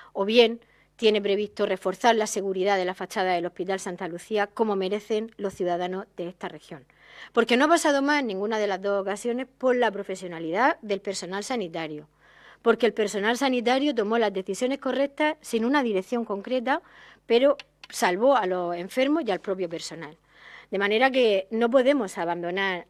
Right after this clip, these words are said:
a los ciudadanos a la suerte de que haya una plataforma cerca o que haya unos profesionales que tomen la decisión correcta. Necesitamos seguridad para las personas en esta región. Por lo tanto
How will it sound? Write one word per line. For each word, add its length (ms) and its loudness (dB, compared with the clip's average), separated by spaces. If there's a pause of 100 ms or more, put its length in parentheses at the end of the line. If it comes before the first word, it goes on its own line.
a 120 2
los 160 0
ciudadanos 560 0
a 40 2
la 100 -2
suerte 460 0
de 160 -4
que 180 0
haya 180 4
una 160 0
plataforma 720 -4
cerca 540 -2 (280)
o 140 2
que 160 4
haya 220 6
unos 160 -4
profesionales 640 -4
que 140 -6
tomen 260 -2
la 100 0
decisión 380 -8
correcta. 480 -10 (260)
Necesitamos 480 2
seguridad 600 0 (400)
para 180 4
las 120 -4
personas 580 -4
en 120 -6
esta 220 -8
región. 360 -10
Por 140 2
lo 120 4
tanto 420 0